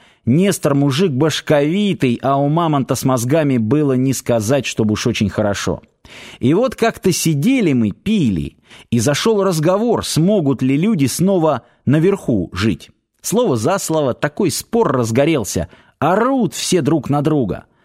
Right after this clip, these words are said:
Мамонт страшный, пьяный, вдруг вскакивает и кричит: «Э, да чего там? Пора землю возвращать себе! Кто смелый, за мной!»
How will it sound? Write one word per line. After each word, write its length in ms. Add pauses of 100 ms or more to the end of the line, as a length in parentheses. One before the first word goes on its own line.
(380)
Мамонт 560
страшный, 680
пьяный, 640
вдруг 300
вскакивает 720
и 60
кричит: 580 (460)
«Э, 560
да 200
чего 760
там? 580
Пора 560
землю 760
возвращать 800
себе! 600 (360)
Кто 320
смелый, 800
за 500
мной!» 1160